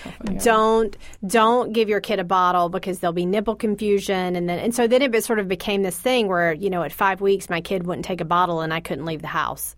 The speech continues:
Speaker 2: and go back to work, which was my choice. I wanted to go back to work. And I couldn't because my kid wouldn't take a bottle. The only thing she would touch was a boob. Um, so I don't think we want to pressure women to the point to where they can't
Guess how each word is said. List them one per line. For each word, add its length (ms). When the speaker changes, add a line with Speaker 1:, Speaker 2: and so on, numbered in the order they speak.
Speaker 2:
and 260
go 100
back 200
to 80
work, 280
which 140
was 100
my 140
choice. 340
I 60
wanted 220
to 80
go 60
back 200
to 80
work. 340
And 140
I 80
couldn't 320
because 180
my 120
kid 180
wouldn't 220
take 120
a 40
bottle. 380
The 160
only 160
thing 180
she 160
would 140
touch 280
was 160
a 40
boob. 340
Um, 460
so 140
I 80
don't 320
think 180
we 160
want 280
to 100
pressure 480
women 400
to 80
the 100
point 360
to 80
where 200
they 140
can't 480